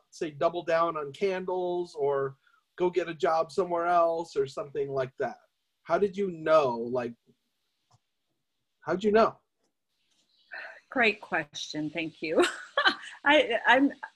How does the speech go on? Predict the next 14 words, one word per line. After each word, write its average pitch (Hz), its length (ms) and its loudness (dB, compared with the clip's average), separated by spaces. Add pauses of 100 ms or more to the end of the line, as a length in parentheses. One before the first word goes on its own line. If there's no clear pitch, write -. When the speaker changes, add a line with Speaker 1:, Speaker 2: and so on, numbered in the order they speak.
Speaker 2:
I 233 300 6
don't 311 160 8
know 247 320 8
how 214 240 4
I 202 100 2
knew. 196 320 -2 (100)
I, 208 220 4
all 240 220 6
I 311 140 6
knew, 294 520 4 (300)
all 269 240 4
I 294 80 4
know 240 500 0
is 196 400 -4